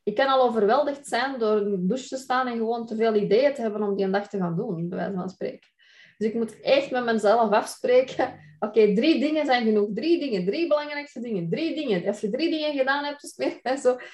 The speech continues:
Dus ik moet heel erg op mezelf inpraten van, dat is voldoende. Ehm, eh, gewoon al in mijn eigen hoofd. Dus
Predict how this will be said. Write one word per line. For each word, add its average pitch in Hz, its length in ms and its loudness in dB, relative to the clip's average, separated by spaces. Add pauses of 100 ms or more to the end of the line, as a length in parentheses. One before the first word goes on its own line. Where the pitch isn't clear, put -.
(440)
Dus 254 200 -4
ik - 80 -20
moet 220 220 -4
heel 277 420 4
erg 262 280 2 (160)
op - 180 -6
mezelf 220 380 4
inpraten 240 640 -2
van, 202 500 -2
dat 214 280 0
is 285 200 -6
voldoende. 202 960 0
Ehm, 170 460 -4 (920)
eh, 196 320 -4
gewoon 220 340 4
al 285 140 0
in 254 80 0
mijn 214 140 0
eigen 214 320 2
hoofd. 202 500 -2
Dus 226 400 -2